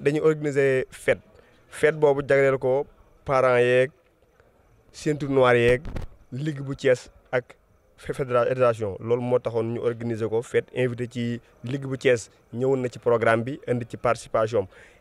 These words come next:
Invité nañu aussi autorités yi, ñëwoon nañ ci fête bi. Lépp nag dañu bëgg a wane suñu bopp rek, wanewaat sport bi. Euh,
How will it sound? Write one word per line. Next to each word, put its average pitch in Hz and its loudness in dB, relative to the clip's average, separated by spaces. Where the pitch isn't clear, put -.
Invité 160 2
nañu 160 2
aussi 147 -2
autorités 156 2
yi, 107 -6
ñëwoon 143 4
nañ 135 -2
ci 123 -14
fête 117 -2
bi. 92 -20
Lépp 165 0
nag 180 2
dañu 156 -4
bëgg 156 -2
a 147 4
wane 139 4
suñu 135 -6
bopp 120 0
rek, 110 2
wanewaat 123 4
sport 117 -2
bi. 98 -16
Euh, 110 2